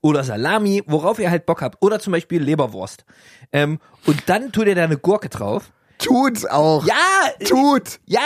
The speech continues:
Speaker 1: ihr tut eine
Speaker 2: Tut
Speaker 1: Gurke
Speaker 2: in eine
Speaker 1: drauf.
Speaker 2: Gurke
Speaker 1: So,
Speaker 2: drauf.
Speaker 1: pass auf.
Speaker 2: Tut.
Speaker 1: Aber das wird automatisch, wird es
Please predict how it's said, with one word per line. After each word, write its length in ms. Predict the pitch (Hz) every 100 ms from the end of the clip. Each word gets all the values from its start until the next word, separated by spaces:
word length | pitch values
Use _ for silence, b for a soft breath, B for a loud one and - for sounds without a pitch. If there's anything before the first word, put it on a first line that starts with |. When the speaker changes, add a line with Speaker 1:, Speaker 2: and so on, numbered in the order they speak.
| 302
Speaker 1:
ihr 100 | 220
tut 200 | 262 269
eine 120 | 277
Speaker 2:
Tut 80 | 254
Speaker 1:
Gurke 180 | 277 254
Speaker 2:
in 100 | 196
eine 160 | 214 214
Speaker 1:
drauf. 100 | 240
Speaker 2:
Gurke 220 | 233 202
Speaker 1:
So, 80 | 349
Speaker 2:
drauf. 140 | 156
Speaker 1:
pass 140 | 147 240
auf. 160 | 254 233
Speaker 2:
Tut. 360 | 220 214 165
Speaker 1:
Aber 180 | 175 143
das 180 | 214 -
wird 220 | 240 -
automatisch, 840 | 220 285 254 220 233 240 - - -
wird 220 | 143 185
es 280 | 202 -